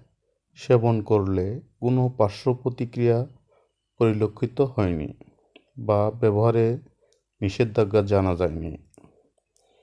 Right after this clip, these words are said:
গর্ভাবস্থায় ও স্তন্যদানকালে ব্যবহার। ডুবারেল সিরাপটি গর্ভাবস্থায় ও স্তন্যদানকালীন সময়ে ব্যবহার করা উচিত নয়।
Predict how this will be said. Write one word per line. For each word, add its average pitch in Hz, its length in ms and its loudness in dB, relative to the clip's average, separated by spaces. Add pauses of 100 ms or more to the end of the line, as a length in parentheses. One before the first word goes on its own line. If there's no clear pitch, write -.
(640)
গর্ভাবস্থায় 160 840 6
ও - 40 2 (100)
স্তন্যদানকালে 107 880 2 (520)
ব্যবহার। 87 420 2 (1900)
ডুবারেল 143 560 6
সিরাপটি 113 640 2 (580)
গর্ভাবস্থায় 131 1000 4 (340)
ও 95 60 2 (160)
স্তন্যদানকালীন 113 1000 0
সময়ে 101 500 0 (880)
ব্যবহার 113 420 2
করা 117 300 2 (200)
উচিত 95 320 -6 (120)
নয়। 80 240 -4